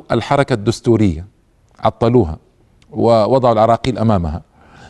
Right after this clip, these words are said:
نشروا الدسائس بين الوزراء، هذا إنجليز كعادتهم. آه، إيهام الخديو ومن معه توفيق بأن ال-، بأنهم معه، وأنهم، آه،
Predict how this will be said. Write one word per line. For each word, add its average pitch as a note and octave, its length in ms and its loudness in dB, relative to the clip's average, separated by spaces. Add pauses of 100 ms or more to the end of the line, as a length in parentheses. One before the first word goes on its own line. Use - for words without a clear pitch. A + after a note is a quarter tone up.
نشروا E3 520 2
الدسائس C3 520 0
بين C3 160 0
الوزراء، A2+ 440 2 (460)
هذا A2+ 140 0
إنجليز A#2+ 340 2
كعادتهم. G#2 520 0 (840)
آه، - 280 -8
إيهام F3 460 4
الخديو E3 800 4
ومن C3+ 400 2
معه D3 440 0 (180)
توفيق D3+ 480 2 (300)
بأن C#3+ 360 0
ال-، A2+ 680 -4
بأنهم B2+ 500 0
معه، C3 340 2
وأنهم، A#2+ 880 -2
آه، A2 340 -6